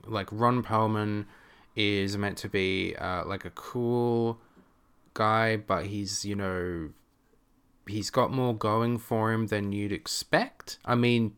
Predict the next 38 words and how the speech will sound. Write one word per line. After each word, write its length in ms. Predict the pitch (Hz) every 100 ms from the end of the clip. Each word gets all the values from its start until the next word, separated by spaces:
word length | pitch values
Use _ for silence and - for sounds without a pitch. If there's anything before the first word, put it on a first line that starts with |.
| -
because 400 | 120 - 131 104
it's 160 | - -
like, 300 | 110 95 - - - - - - -
oh, 180 | 120 123
Ron 380 | 113 127 131 123
Perlman 600 | - 131 127 110 95 95
plays 760 | - 104 101 98 98 95 - - -
a, 380 | 104 98 92 - -
a 60 |
hitman, 1000 | 92 - - 143 117 104 87 87 90 120 - _ _ _ _ _ _ _ _ _ _ _ _ _ -
and 80 | 104
it's 220 | 90 -
like, 300 | 92 - - - -
okay, 280 | 165 127 131
cool. 340 | - 208 123 92
Well, 180 | 120
this 260 | 107 170 -
is 120 | 160
gonna 200 | - 113
be 160 | 101 95
fun. 760 | - - - 95 80 98 151 - - -
And 180 | 110 113
at 100 | 107
the 80 | 104
beginning 480 | 104 101 160 202
of 140 | 110 98
the 80 | 95
film, 460 | - 85 76 - - _ _ _ _ _ _ _ _ - - -
I 160 | 120
thought 400 | 135 - 135 117
I, 220 | 95 101 -
I 80 | 110
was 140 | 107
actually 340 | 110 90 - 98
gonna 200 | 92 87
like 340 | 90 110 104
it, 140 | - 110
because 440 | 90 101 92